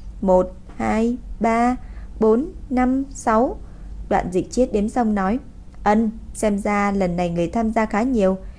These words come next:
thêm ta nữa là bảy rồi." "Không nghĩ tới là ngươi." Hoa Liên Thành cũng mừng rỡ cười cười nói, "Dịch Chiết, qua đây,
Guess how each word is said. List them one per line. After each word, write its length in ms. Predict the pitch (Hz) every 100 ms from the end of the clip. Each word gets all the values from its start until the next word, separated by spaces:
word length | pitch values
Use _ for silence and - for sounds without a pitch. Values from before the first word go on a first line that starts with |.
| - -
thêm 200 | 254 247
ta 280 | 254 247 247
nữa 120 | 247
là 100 | 285
bảy 180 | 196 180
rồi." 280 | 175 196 226 - - - - - - -
"Không 320 | - 196 202
nghĩ 120 | 214 226
tới 180 | 220
là 140 | 247 220
ngươi." 360 | 185 220 240 196 - - - -
Hoa 180 | - 277
Liên 240 | 269 262
Thành 200 | 254 175
cũng 200 | 196 247
mừng 180 | 269 190
rỡ 160 | - 175
cười 220 | - 190
cười 220 | - 190
nói, 300 | 170 175 240 - - - - -
"Dịch 220 | - 175 -
Chiết, 220 | 240 277 - -
qua 140 | 208
đây, 260 | 214 226